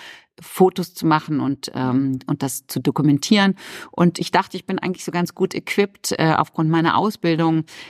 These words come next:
ähm, und natürlich auch meines sonstigen Naturells irgendwie, dass ich sozial bin, dass ich gerne reise, ähm, mich dafür einzusetzen. Und das formte sich so mit der Zeit. Am Schluss waren wir in Kanada, ähm, und, ähm,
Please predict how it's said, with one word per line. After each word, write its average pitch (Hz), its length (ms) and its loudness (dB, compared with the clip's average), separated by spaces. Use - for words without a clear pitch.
ähm, 156 680 4
und 151 220 -2
natürlich 147 280 0
auch 143 120 0
meines 147 300 2
sonstigen 175 400 0
Naturells 160 640 0
irgendwie, 156 400 0
dass - 240 -6
ich - 240 -10
sozial 170 540 2
bin, 165 120 0
dass 156 140 -2
ich 143 100 -16
gerne 151 320 0
reise, 160 500 2
ähm, 165 500 2
mich 180 300 0
dafür 170 300 2
einzusetzen. 156 640 -2
Und 160 360 0
das 165 120 -2
formte 233 520 4
sich 175 240 0
so 165 100 0
mit 156 180 0
der 156 120 -2
Zeit. 160 280 0
Am 156 100 -8
Schluss - 280 -6
waren 185 160 2
wir 165 180 2
in 165 160 2
Kanada, 214 800 0
ähm, 180 540 0
und, 160 360 2
ähm, 151 400 -2